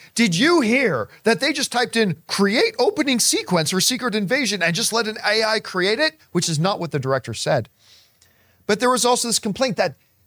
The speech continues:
"But by using A I, you're taking away jobs." You're taking away jobs by using A I, as crappy as it is right now,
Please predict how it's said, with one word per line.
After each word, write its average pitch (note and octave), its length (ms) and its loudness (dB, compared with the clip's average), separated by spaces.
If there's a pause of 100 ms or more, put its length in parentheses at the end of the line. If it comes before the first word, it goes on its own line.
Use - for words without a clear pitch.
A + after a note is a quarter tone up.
"But F3+ 200 -4
by F3 120 0
using A3 360 2
A G#3+ 140 2
I, G#3+ 100 2
you're E3+ 240 0
taking G#3 340 -2
away F#3 220 2
jobs." D#3+ 680 -2 (1120)
You're C3+ 120 -4
taking C#4+ 460 -4
away E4 260 -2
jobs B3+ 540 0
by A#3+ 140 2
using A3 560 -2
A A3 180 0
I, G3 320 0 (260)
as - 160 -6
crappy B3 380 -2
as G#3 100 0
it A3 80 -2
is A3 140 0
right G#3 80 4
now, F3 140 0